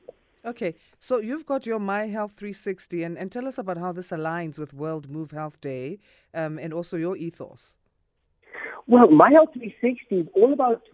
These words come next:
Speaker 2: giving people the information that they need, the motivation that they need in a digital format to get their bodies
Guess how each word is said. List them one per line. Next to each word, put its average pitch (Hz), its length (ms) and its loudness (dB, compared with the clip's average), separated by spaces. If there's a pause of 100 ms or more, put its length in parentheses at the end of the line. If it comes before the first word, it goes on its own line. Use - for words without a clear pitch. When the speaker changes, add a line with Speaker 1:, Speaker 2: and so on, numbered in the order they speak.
Speaker 2:
giving 185 320 2 (100)
people 170 420 2
the 156 100 2
information 156 640 2
that 190 180 0
they 147 140 2
need, 220 480 -2 (640)
the - 60 2
motivation 156 840 0
that 139 220 -8
they 131 120 -8
need - 380 -6
in - 160 -6
a 143 60 -2
digital 160 520 -2 (120)
format 147 420 -2 (560)
to 151 240 -6
get 160 240 4 (100)
their 160 200 2
bodies 127 420 2